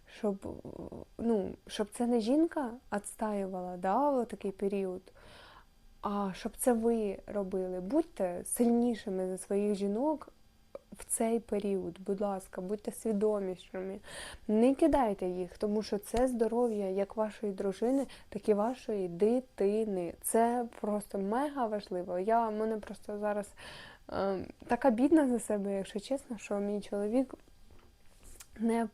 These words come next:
не був присутній тоді і що він не зміг, е, якби, відстояти мене. Мені досі за це обідно, а дитині вже чотири роки. Тому, будь ласка, допомагайте своїм жінкам в таких моментах. Це дуже треба.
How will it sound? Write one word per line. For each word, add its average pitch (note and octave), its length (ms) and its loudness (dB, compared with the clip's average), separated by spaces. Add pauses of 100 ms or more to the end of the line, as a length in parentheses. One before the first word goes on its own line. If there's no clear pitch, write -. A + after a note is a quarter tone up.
не G#3+ 260 2
був A3 220 0
присутній - 600 -2
тоді G3+ 400 -2
і G3+ 160 -4
що G3+ 180 -4
він G3+ 280 -2
не G3 120 0
зміг, A3 340 0 (760)
е, G3 360 -2
якби, G3 560 -2
відстояти G3 640 -2
мене. F#3+ 240 -8
Мені G#3+ 260 4
досі G3 540 0
за - 160 -16 (120)
це G3 160 -6 (120)
обідно, B3 340 0
а G#3+ 100 -2
дитині G3+ 360 -2
вже G3 200 -4
чотири G3 440 -6
роки. - 360 -10
Тому, G#3 240 2
будь G#3 160 2
ласка, F#3 400 -6 (100)
допомагайте G3+ 720 -4
своїм G#3 380 -10
жінкам B3 540 -6 (1700)
в - 80 -14
таких - 680 2
моментах. G3+ 680 -2
Це - 180 2
дуже A#3 280 2
треба. - 500 -12